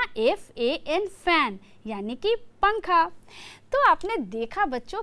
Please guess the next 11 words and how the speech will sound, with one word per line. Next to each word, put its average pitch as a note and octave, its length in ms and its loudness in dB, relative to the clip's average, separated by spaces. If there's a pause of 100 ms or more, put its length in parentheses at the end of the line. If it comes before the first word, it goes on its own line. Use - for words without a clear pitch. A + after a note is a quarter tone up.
कि C5+ 260 6
लेटर A3+ 520 -2
जोड़कर A#3+ 400 -4
हमने A#3 340 -4
कैसे A3 340 -6
वर्ड्स A3 340 -6
बनाया D4+ 360 2 (560)
और G4 240 6 (100)
आशा F#4+ 220 -4
करती A#3 340 -8
हूँ F4+ 200 -2